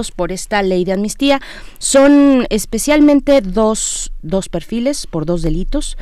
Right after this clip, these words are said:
Uno de ellos son todas, todas aquellas personas relacionadas con la interrupción del embarazo,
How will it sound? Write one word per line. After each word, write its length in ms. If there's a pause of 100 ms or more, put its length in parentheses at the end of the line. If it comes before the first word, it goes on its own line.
(320)
Uno 220
de 140
ellos 200
son 400
todas, 480
todas 240
aquellas 320
personas 400
relacionadas 580
con 120
la 60
interrupción 500
del 140
embarazo, 520